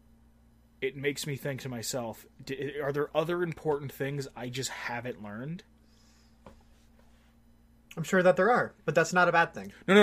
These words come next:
Speaker 1: no, but I'm not saying important things in the sense of, like, like,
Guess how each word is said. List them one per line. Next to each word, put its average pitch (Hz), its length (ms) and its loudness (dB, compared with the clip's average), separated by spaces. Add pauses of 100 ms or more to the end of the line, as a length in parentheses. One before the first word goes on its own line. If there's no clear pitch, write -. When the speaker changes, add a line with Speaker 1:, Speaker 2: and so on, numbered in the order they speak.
Speaker 1:
no, 131 60 2
but 147 180 2
I'm 147 120 2
not 175 180 0
saying 175 180 0
important 143 440 -2
things 139 300 -4
in 131 80 -6
the 123 60 -6
sense 123 320 -6
of, 123 120 -8
like, 107 460 -8 (720)
like, 107 340 -6